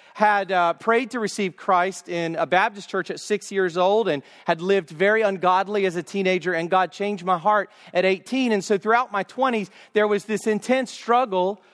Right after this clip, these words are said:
over the assurance of my salvation, and particularly one verse that was constantly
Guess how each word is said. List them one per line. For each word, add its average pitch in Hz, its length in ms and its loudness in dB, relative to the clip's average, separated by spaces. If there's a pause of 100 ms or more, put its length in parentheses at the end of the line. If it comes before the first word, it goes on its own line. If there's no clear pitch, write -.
(180)
over 202 260 2
the 196 140 -2
assurance 233 580 0
of 170 180 -2
my 196 200 2
salvation, 202 720 0 (180)
and 214 180 0
particularly 226 840 0 (200)
one 262 380 0
verse 202 360 0
that 202 160 0
was 202 160 -4
constantly 214 760 0